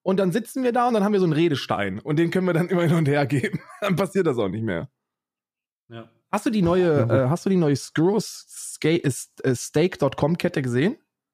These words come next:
Speaker 2: Nee, hab ich nicht.
Speaker 1: Alter, ich schwöre, also Screws, jetzt ist, jetzt, wie ge-, wie gesagt, ist jetzt, ist jetzt nicht persönlich, ich meine, ich gönn dir, ich gönn dir Erfolg, auch wenn die Art und Weise scheiße ist, aber,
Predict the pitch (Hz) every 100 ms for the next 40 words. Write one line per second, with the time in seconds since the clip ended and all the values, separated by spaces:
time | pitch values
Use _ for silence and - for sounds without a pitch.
0 | _ _ _ _ _ _ _ 117 123 117
1 | 113 104 147 - 131 127 110 117 135 151
2 | 123 - 120 143 - 160 160 143 135 127
3 | 127 123 - 123 120 82 117 113 90 80
4 | 120 - - 117 120 - 117 - 110 117
5 | 120 120 113 107 - 123 120 113 - -
6 | _ - 123 123 107 - 120 117 110 113
7 | 87 87 104 104 104 - 113 104 107 78
8 | 110